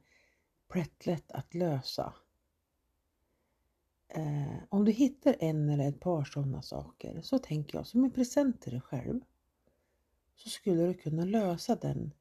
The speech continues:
ena eller andra eller båda sakerna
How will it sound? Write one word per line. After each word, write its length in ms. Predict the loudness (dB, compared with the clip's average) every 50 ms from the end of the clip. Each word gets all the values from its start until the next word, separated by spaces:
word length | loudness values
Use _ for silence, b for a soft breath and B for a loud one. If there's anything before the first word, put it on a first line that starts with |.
| _ _ _
ena 440 | -4 -2 -2 0 -2 -2 -4 -4 -4 -4
eller 220 | -4 -2 -2 -2
andra 460 | 0 -2 -2 -2 -4 -6 -8 -8 -6 -4
eller 200 | -2 0 0 -2
båda 480 | -2 -6 -8 -8 -8 -6 -6 -8 -8 -10 _ _ _
sakerna 640 | -18 -8 -6 -6 -6 -8 _ -12 -10 -10 -10 -10